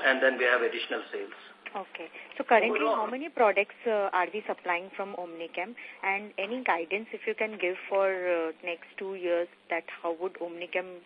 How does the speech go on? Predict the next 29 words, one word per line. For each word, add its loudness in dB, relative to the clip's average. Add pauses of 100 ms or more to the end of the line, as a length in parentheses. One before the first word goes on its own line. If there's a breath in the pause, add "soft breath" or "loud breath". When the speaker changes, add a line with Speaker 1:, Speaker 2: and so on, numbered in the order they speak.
(100)
Speaker 2:
pat, 0 (540 loud breath)
uh, 0 (120)
or, 2 (180)
uh, -2
the -2
sales 2
number 0
would -2
look -2
like? -4 (2250 soft breath)
Speaker 1:
Right 8
now, 8
we 8
are 6
doing 4
about, 8
uh, 2
two 0
products, 4 (260)
and, 4
uh, 2
lo-, 4 (160)
about 2
f-, 2
five 8
more 4
products 8
are 4
under 4